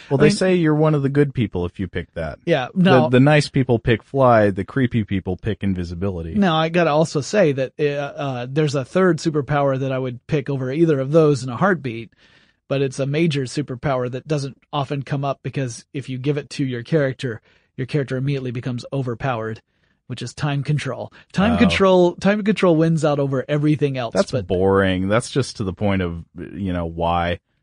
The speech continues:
Speaker 1: I'd say,
Speaker 2: I tell you why,
Speaker 1: you know,
Speaker 2: because
Speaker 1: th-
Speaker 2: I like do-overs. <laughs>
Speaker 1: the best superpower, I've always thought this is teleportation, because it can essentially mimic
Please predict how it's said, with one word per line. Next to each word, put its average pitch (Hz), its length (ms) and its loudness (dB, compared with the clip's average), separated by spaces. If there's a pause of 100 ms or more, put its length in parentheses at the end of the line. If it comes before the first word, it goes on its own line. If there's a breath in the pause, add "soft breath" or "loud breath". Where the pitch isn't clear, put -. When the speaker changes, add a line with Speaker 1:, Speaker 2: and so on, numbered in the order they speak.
(100)
Speaker 1:
I'd 190 160 2
say, 202 220 6
Speaker 2:
I 190 60 6
tell 277 220 4
you 202 140 8
why, 143 240 2
Speaker 1:
you 117 80 6
know, 131 80 8
Speaker 2:
because 120 140 6
Speaker 1:
th- - 100 -2
Speaker 2:
I 240 60 2
like 247 260 2
do-overs. 165 560 4
<laughs> 226 880 2
Speaker 1:
the 120 180 2
best 151 340 4
superpower, 110 600 4
I've 101 140 4
always 113 340 4
thought 107 220 0
this - 160 -6
is - 140 -14
teleportation, 90 880 -2 (260)
because 120 440 2
it 135 200 2
can 120 180 4
essentially 135 580 0
mimic 104 600 4